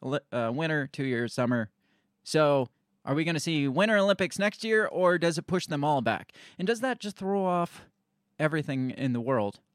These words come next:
I mean, maybe that's why it was so, um, disappointing, because it didn't fall on that even year that it was supposed to fall on. Does that, like, somehow mess up the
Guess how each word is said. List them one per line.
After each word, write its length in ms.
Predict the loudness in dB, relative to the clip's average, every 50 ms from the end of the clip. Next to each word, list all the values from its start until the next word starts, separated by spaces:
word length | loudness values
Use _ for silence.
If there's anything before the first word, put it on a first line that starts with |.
| _ _ _ _ _ _ _ _ _ _ _ _ _ _ _ _ _ _ -4
I 60 | -2
mean, 180 | 0 0 0 0
maybe 220 | -2 -2 -2 -2
that's 280 | -2 -2 -2 -4 -4 -4
why 180 | -4 -2 -2
it 80 | -2 -4
was 100 | -6 -6
so, 320 | -4 -2 -2 -2 -2 -2 -6 _ -20 -20 _ _ _ _ -10
um, 400 | -8 -6 -4 -4 -4 -6 -8 -10 _ _
disappointing, 580 | -4 -4 -4 -6 -8 -8 -6 -4 -4 -4 -4 -6
because 500 | -8 -10 -10 -8 -8 -8 -8 -8 -12 -12
it 120 | -12 -10 -8
didn't 260 | -6 -8 -8 -8 -12
fall 480 | -14 -8 -4 -2 0 0 0 -2 -4 -6
on 220 | -6 -4 -4 -2 -2
that 360 | -2 -2 -2 -4 -6 -12 -18 -20 _ _ _ _ _ _ _ _ _ _ _ _ _ _ -6
even 260 | -4 -4 -2 -2 -2
year 260 | -2 0 -2 -2 -2
that 140 | -2 -4 -4
it 60 | -4
was 100 | -4 -6
supposed 360 | -6 -8 -4 -4 -4 -4 -4
to 60 | -8 -12
fall 320 | -4 0 0 2 2 0
on. 220 | -2 -4 -6 -8 -12 _ -20 -20 -20 -10 -8
Does 140 | -6 -2 2
that, 220 | 2 2 2 2
like, 200 | 0 -2 -4 -4
somehow 560 | -4 -4 -2 -2 -2 0 0 0 -2 -2 -4 -8 _ _ _ _ _ _ _ _ _
mess 380 | -6 -4 -2 0 0 0 0 0
up 220 | -2 -2 -4 -10 -20 -20 _ _ _ _
the 440 | 0 2 4 4 4 4 2 0